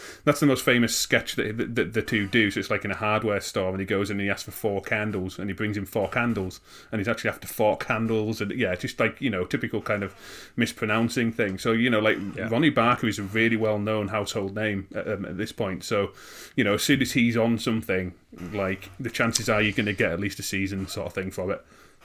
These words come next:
Speaker 2: That's what the seventies loved, Joe. That's what the seventies celebrity was. Rotund, middle-aged men.
Speaker 1: Yeah.
Speaker 2: That's what the, <laughs> why can't we go back to that?
Speaker 1: I don't know. I'd be
Speaker 2: You know, never mind these chiseled-chested,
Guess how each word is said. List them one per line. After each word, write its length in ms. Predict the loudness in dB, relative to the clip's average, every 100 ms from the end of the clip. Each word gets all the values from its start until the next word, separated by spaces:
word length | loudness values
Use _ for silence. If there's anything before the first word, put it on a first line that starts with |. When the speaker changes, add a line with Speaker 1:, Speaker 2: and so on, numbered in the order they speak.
| -20 -20 -20 -4
Speaker 2:
That's 380 | -2 -2 -4 -8
what 100 | -8
the 60 |
seventies 600 | -6 -4 -2 -4 -2 -4 -4
loved, 240 | -6 -6
Joe. 180 | -6 -4
That's 320 | -4 -6 -6
what 120 | -4
the 60 | -4
seventies 560 | -2 -2 -2 -2 -4 -4
celebrity 540 | -4 -4 -4 -4 -4
was. 360 | -4 -4 -4 -6
Rotund, 1000 | -6 -6 -6 -2 2 4 4 4 2 -2 -10 -20 -14
middle-aged 680 | -6 -2 0 2 2 0 -2
men. 380 | -2 -2 -4 -4
Speaker 1:
Yeah. 120 | 0
Speaker 2:
That's 340 | 0 0 -2 0
what 240 | 0 0
the, 180 | 2 2 0 -10 -16 -16 -16
<laughs> 560 | -16 -18 -20 -20 -20 _
why 220 | 2 2
can't 220 | 2 0
we 40 | -2
go 140 | -2
back 180 | -2 -2
to 60 | 0
that? 360 | 2 2 2 -4
Speaker 1:
I 40 |
don't 120 | -2
know. 180 | 2 4
I'd 120 | 4
be 80 | 2
Speaker 2:
You 100 | 2
know, 160 | 2 2
never 220 | 2 2
mind 320 | 2 4 4
these 260 | 2 0 -6
chiseled-chested, 1200 | -2 0 0 -2 -4 -4 0 0 -2 -6 -6